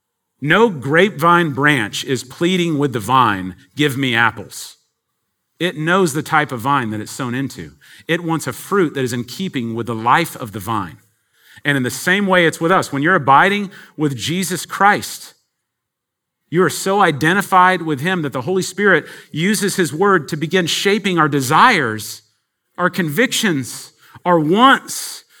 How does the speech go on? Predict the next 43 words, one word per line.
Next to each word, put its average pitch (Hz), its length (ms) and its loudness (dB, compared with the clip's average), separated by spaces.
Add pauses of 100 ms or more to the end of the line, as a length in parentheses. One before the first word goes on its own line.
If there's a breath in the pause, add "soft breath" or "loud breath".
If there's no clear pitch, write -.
(360 soft breath)
that 202 160 4
are 196 100 6
reflective 220 580 0
of 165 140 2
him. 180 560 -2 (500)
And, 185 240 4
and 185 140 2
we 233 100 4
begin 226 280 0
to 185 80 2
be 165 260 -6
formed 185 760 2 (400 soft breath)
to 240 160 0
delight 214 920 4
in 220 140 0
the 208 80 0
word 226 420 4
of 190 200 -2
Christ - 840 2 (460 loud breath)
and 208 120 4
to 214 60 0
delight 208 680 4
what 214 240 0
it 220 80 0
is 190 160 -2
in 190 100 0
his 214 340 2
nature 240 460 4
to 233 160 -2
give, 277 520 -2 (520)
things 226 280 2
that 240 100 4
are 226 80 4
in 220 100 0
keeping 233 320 -2
with 208 100 2
that. 240 320 2 (600)
This 285 220 2
is 220 120 2
not 247 320 6
a 269 100 2
proof 294 280 -2
text 170 540 -2